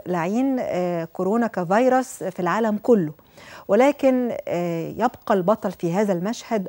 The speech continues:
وعي المواطن في كل مكان. نراهن على وعي المواطن المصري في هذه المعركة ضد فيروس كورونا.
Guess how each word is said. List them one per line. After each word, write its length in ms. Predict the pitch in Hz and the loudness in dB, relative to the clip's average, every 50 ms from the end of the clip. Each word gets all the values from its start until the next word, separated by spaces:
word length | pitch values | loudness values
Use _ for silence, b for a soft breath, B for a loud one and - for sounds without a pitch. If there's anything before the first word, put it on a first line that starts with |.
| - | -6
وعي 420 | 170 190 214 233 233 214 202 180 - | -4 -4 -2 -2 -2 -2 -4 -4 -4
المواطن 600 | 190 196 185 180 180 202 220 247 247 - 262 233 | -4 -2 -2 -2 0 0 0 -2 0 -2 -2 -2
في 140 | 214 - 196 | -2 -2 -6
كل 240 | 180 - 220 208 175 | -6 -4 -4 -6 -6
مكان. 260 | 147 139 - - - - _ _ _ B B B B B B B B B B B - | -6 -10 -14 -16 -20 -20 _ _ _ B B B B B B B B B B B 0
نراهن 280 | 214 226 277 311 339 320 | 6 6 6 8 6 4
على 200 | 269 233 214 196 | 4 4 4 4
وعي 220 | 202 233 262 262 | 4 4 2 2
المواطن 400 | 240 214 208 220 247 - 240 - - | 2 0 0 0 0 -2 -2 -4 -4
المصري 360 | 175 185 196 233 - - 226 | -2 -2 -2 -4 -4 -6 -6
في 160 | - 202 180 | -4 -2 -2
هذه 120 | 180 175 226 | 0 0 0
المعركة 640 | 226 220 185 170 180 - 180 - - 269 254 214 185 | 0 0 -2 -2 -2 -2 -4 -2 0 0 0 0 0
ضد 440 | 170 185 208 214 214 196 - - - - | 0 -2 -2 -2 -2 -6 -8 -6 -4 -2
فيروس 340 | 196 202 196 196 190 - | -2 0 0 -2 -4 -4
كورونا. 360 | - - 185 135 127 - 143 | -8 -8 -8 -8 -8 -10 -12